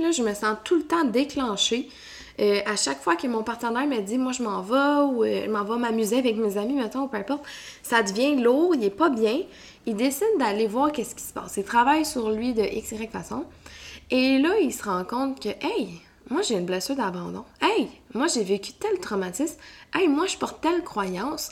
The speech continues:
Puis là, il, il, il prend conscience de plein d'affaires qui l'habitent et ça fait pas juste l'habiter, by the way, ça dicte sa vie, veux, veux pas, parce que, euh, ben, tout ce qui est au cœur de nous dicte nos f-, notre façon de penser, notre façon d'agir, notre façon de choisir,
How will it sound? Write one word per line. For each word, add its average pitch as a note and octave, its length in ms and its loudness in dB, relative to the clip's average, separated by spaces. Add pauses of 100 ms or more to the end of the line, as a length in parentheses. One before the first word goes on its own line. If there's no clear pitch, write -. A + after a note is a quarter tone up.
(100)
Puis B3 120 0
là, F#4+ 100 4 (800)
il, A#3 200 -4 (100)
il, A3+ 240 -4
il A#3 120 -2
prend E4 200 -2
conscience D4 580 0
de G3+ 140 2 (160)
plein D#4 420 0
d'affaires A#3+ 400 -2
qui G3+ 160 -2
l'habitent F#3+ 500 -2 (160)
et A3+ 440 2 (320)
ça A3 160 -6
fait G#3+ 100 -2
pas B3 100 2
juste C#4+ 200 0
l'habiter, A3 360 0
by C4+ 160 0
the G#3+ 60 2
way, B3+ 180 2
ça G#3 240 0
dicte A3+ 440 0
sa F#3+ 180 -6
vie, F3+ 300 -6 (100)
veux, G3+ 80 -4
veux G3 140 0
pas, D4 240 -2 (420)
parce A#3+ 260 -2
que, A#3+ 300 0 (540)
euh, G#3 280 2
ben, G3 220 0
tout D4+ 160 2
ce D#4 40 -2
qui A#3+ 280 -2
est A#3 100 -4
au G#3+ 100 2
cœur C4 320 2
de G#3 140 4
nous A3+ 260 -2 (100)
dicte A3 440 -2 (120)
nos G#3+ 160 4
f-, - 220 -8
notre G3+ 200 -2
façon A3+ 300 -4
de G#3 100 0
penser, G#3 480 -4
notre G3+ 200 -4
façon G#3 280 -8
d'agir, G#3 400 -2
notre F#3+ 180 -2
façon G#3 280 -8
de F#3+ 120 -2
choisir, A#3+ 600 -2